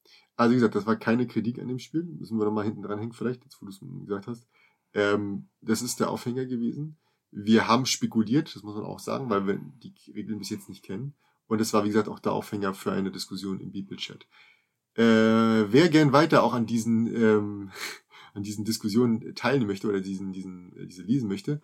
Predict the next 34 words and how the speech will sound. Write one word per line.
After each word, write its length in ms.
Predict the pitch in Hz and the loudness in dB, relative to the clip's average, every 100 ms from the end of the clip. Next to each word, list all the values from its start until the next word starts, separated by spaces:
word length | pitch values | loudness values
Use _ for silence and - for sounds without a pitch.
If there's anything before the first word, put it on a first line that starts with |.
| _ - | _ -4
kann 220 | 120 127 | -2 2
gerne 160 | 110 | 2
in 120 | 110 107 | 2 2
den 60 | |
Bibelchat 420 | 113 104 101 92 | 0 -2 -4 -8
beitreten. 680 | - 104 113 123 120 131 123 | -6 -6 -4 -4 -4 -6 -8
Wie 80 | 104 | -4
das 200 | 101 95 | -4 -2
geht, 200 | - 117 | -4 -4
keine 200 | - 95 | -6 -6
Ahnung, 220 | 101 117 | -2 -2
ich 100 | 113 | -4
bin 100 | - | -10
nicht 140 | 87 - | -12 -10
Mitglied. 260 | 113 123 - - _ _ | -10 -12 -16 -20 _ _
Ähm, 380 | 107 107 104 101 - | 0 2 0 -8 -6
man 200 | 98 104 | -4 -2
schreibt 360 | - 107 98 | 2 2 2
irgendjemand 480 | 117 107 104 101 98 | 0 0 0 -2 -2
da 60 | 95 | -4
eine 180 | 92 92 | -6 -6
E-Mail. 300 | 110 107 98 | -2 -2 -2
Ich 140 | - | -6
glaub, 340 | 95 92 - - - | -4 -4 -4 -10 -6
bei 120 | 95 | -4
Bretterwisser 500 | 95 98 95 95 87 | -4 -4 -4 -6 -8
ist 120 | - | -10
man 80 | 98 | -12
ganz 120 | 90 | -12
gut 120 | - | -14
aufgehoben. 540 | 95 95 - 98 101 95 | -14 -12 -10 -6 -6 -6
Bei 100 | 92 | -8
dem 140 | 92 | -10
Arne 380 | 95 92 95 | -8 -6 -6